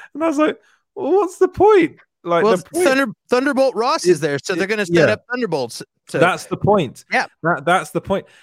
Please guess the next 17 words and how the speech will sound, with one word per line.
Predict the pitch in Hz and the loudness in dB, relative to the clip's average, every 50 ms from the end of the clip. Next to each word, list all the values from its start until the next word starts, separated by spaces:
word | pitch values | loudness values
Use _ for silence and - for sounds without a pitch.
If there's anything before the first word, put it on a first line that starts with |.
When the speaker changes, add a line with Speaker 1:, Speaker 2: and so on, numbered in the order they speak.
| _ _ | _ _
Speaker 1:
And | - 143 151 | -10 -6 -4
I'm | 165 165 | -4 -4
like, | 165 165 156 - | -2 -4 -4 -4
"Well, | 156 165 160 143 | -4 -4 -4 -4
why | 135 135 143 165 196 202 | -6 -8 -6 -6 -6 -4
have | 180 175 185 180 175 | -4 -4 -6 -6 -6
the | - 185 | -6 -4
Wakandans | 170 170 165 - - 190 185 180 175 175 175 170 170 | -4 -4 -8 -8 -8 -8 -6 -6 -6 -6 -6 -6 -8
come | - - 170 165 | -8 -8 -6 -4
in | 170 170 | -4 -4
in | 170 170 | -4 -4
the | 170 170 | -4 -6
first | - - 180 190 202 185 - - | -4 -2 0 0 0 -2 -4 -6
place?" | - 113 98 92 - | -6 -6 -6 -4 -6
I'm | 139 151 151 | -6 -8 -6
pretty | - - 208 247 | -4 -2 -2 -2
sure, | 240 - - - 202 208 190 156 127 107 92 87 | -2 -6 -4 0 2 2 4 2 2 0 -2 -6